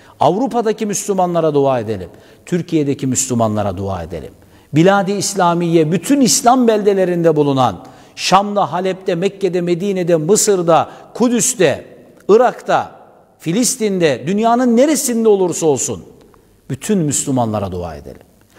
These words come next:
İnsanlık için dua edelim. İnsanlığın huzuru, saadeti ve mutluluğu için dua edelim. Biz böyleyiz. Dua edelim Ukrayna'da Rusya olan savaş bitsin.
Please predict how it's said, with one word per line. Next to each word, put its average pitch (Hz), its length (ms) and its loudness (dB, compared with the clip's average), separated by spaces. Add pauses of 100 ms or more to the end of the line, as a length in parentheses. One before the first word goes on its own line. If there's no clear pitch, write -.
(200)
İnsanlık 202 680 2
için 165 280 0
dua 131 280 2
edelim. 92 280 -12 (440)
İnsanlığın 220 640 2
huzuru, 208 540 0
saadeti 190 640 0
ve 180 60 4
mutluluğu 175 520 2
için 131 260 -2
dua 117 240 2
edelim. 92 320 -6
Biz 151 200 2
böyleyiz. 170 560 0 (380)
Dua 240 340 2
edelim 190 340 -2
Ukrayna'da 175 640 -2
Rusya 180 420 -2
olan 175 240 2
savaş 170 480 -4
bitsin. - 580 -4